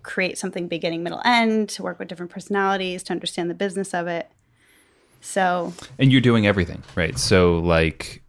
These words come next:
Speaker 2: on top of all of that, right, you're
Speaker 1: Mm-hmm.
Speaker 2: really dialing in on every single aspect of the craft so that when you move on to something bigger where you, maybe you have a D P or you have an editor,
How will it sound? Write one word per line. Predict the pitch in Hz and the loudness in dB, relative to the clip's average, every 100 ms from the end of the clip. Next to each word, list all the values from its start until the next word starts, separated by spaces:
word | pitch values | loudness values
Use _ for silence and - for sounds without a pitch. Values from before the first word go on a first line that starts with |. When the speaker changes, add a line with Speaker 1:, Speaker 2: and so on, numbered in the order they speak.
| _ _ _ _ _ | _ _ _ _ _
Speaker 2:
on | 95 92 | 0 0
top | - - 90 90 - | 0 0 2 2 2
of | 82 80 | 0 0
all | 76 73 | -2 -4
of | 73 | -4
that, | 76 71 73 - - - - - | -4 -2 -4 -6 -8 -12 -18 -10
right, | 92 85 82 | -6 -4 -4
you're | - 87 82 | -4 -2 -2
Speaker 1:
Mm-hmm. | 80 | 0
Speaker 2:
really | 82 80 78 | -2 -2 -2
dialing | 80 76 78 76 76 | 0 2 0 -2 -6
in | 73 73 | -6 -4
on | 73 71 | -4 -4
every | - 85 80 | -2 -2 -4
single | - - 87 78 71 65 - - | -6 -4 -2 0 0 -2 -6 -2
aspect | 76 - - - | -2 -2 -8 -8
of | 87 | -10
the | - | -12
craft | - 92 98 139 - | -6 -4 -4 -6 -8
so | - - 85 | -8 -2 0
that | 85 82 | 2 0
when | 90 87 82 82 | 0 0 0 0
you | 80 | 0
move | 80 80 78 | 0 -2 -2
on | 76 | -2
to | 76 | -4
something | - 82 - 85 95 - - - | -8 -10 -8 -8 -8 -14 -18 -6
bigger | - 185 101 78 | 0 2 2 2
where | 78 78 | 0 -2
you, | 78 82 | -6 -8
maybe | 82 78 82 | -8 -8 -4
you | 87 | -4
have | 87 87 | -2 -2
a | 85 | -2
D | - - | -4 -6
P | - 73 73 | -6 -10 -8
or | |
you | 76 82 | -8 -6
have | 80 | -6
an | 78 | -6
editor, | 76 78 78 78 76 78 | -6 -10 -10 -8 -6 -8